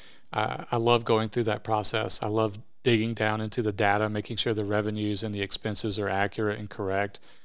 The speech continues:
and understanding the process of why the hospital is looking for another anesthesia provider and seeing if we're the right fit. In other words, if it's a service issue,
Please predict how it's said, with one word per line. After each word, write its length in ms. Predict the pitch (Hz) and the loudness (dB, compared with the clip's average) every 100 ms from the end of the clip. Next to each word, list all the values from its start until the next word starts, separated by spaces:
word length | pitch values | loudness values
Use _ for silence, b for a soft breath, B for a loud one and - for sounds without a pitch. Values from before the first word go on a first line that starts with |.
| b b | b b
and 320 | 113 107 104 - | -2 -2 -4 0
understanding 1000 | 123 131 120 - 117 107 110 107 101 101 - - - - | 2 2 2 2 2 0 -2 -6 -6 -12 -16 -18 -16 -6
the 100 | 110 | -6
process 640 | - - 107 104 110 98 - | -2 4 6 6 2 0 -2
of 220 | 95 104 | -4 -4
why 280 | 104 104 110 | 2 4 4
the 140 | 107 | 0
hospital 480 | 101 104 - 113 107 | -2 -2 0 0 2
is 160 | - | -2
looking 300 | 110 104 117 | -4 -4 -6
for 180 | - 127 | -4 -2
another 320 | 120 120 120 | 0 0 0
anesthesia 500 | 117 117 110 123 117 | -2 -2 -2 -2 -2
provider 560 | 110 127 113 113 113 110 b b - | -4 -2 2 2 2 -2 b b -6
and 120 | 110 | 2
seeing 300 | - 147 120 | 4 4 2
if 160 | 98 113 | 0 0
we're 80 | |
the 100 | 104 | 0
right 280 | 101 95 - | 0 -2 -2
fit. 320 | - 107 - - | -6 -6 -6 -12
In 100 | 104 | -10
other 120 | 104 107 | -6 -2
words, 180 | 104 | -2
if 140 | 113 - | -2 -2
it's 120 | - | 2
a 60 | - | 2
service 460 | - 113 117 - | 4 4 2 2
issue, 400 | 107 - 110 101 | 0 0 -2 -2